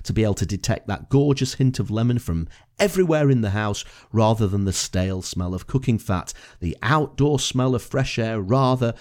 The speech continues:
than the indoor smell of grime? See how powerful the problem agitate solution formula can be. And you can use it in all types of marketing communications, blogs, websites, the scripts for adverts,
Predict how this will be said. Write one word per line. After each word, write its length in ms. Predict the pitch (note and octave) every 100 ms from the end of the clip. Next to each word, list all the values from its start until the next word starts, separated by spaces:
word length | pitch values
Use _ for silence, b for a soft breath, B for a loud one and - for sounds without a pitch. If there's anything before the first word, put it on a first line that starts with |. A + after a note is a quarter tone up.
| B
than 200 | - G#2
the 200 | G2+ G2
indoor 400 | F#2+ F#2+ F2+ F#2+
smell 320 | - F2 E2+
of 160 | E2+ -
grime? 640 | F#2+ G2 G#2+ G2+ F#2 D2+ - _ _ _ b b
See 260 | - - D3+
how 240 | C3+ C#3
powerful 760 | C3 - C3+ C#3+ A#2 - E2 - b b b
the 60 | G2
problem 540 | - A2+ G#2+ A2 F#2+ -
agitate 500 | - - F#2 G2 F2+
solution 480 | - G#2 G2+ G2 G2+
formula 520 | - F#2 E2+ E2+ F2
can 240 | - F#2
be. 400 | E2+ G#2 F#2 D#2 _ _ _ B B -
And 120 | A3+
you 100 | B3+
can 160 | A3
use 340 | F3+ A3+ B3+ -
it 120 | G3
in 180 | C#3 D3
all 340 | D#3+ C#3 C#3 D#3
types 460 | - F#2+ F#2 -
of 80 | B2
marketing 400 | G2+ E2+ - A2
communications, 840 | G#2 F#2+ D#2 E2+ F3+ G#3+ - F2 - B -
blogs, 340 | B2+ F#2 D2+ B B
websites, 720 | C3+ C#3 - G2+ D2 - - -
the 100 | C3+
scripts 480 | - - D#3 -
for 220 | - D3 C3 -
adverts, 560 | D3+ D#3+ - G#2 G2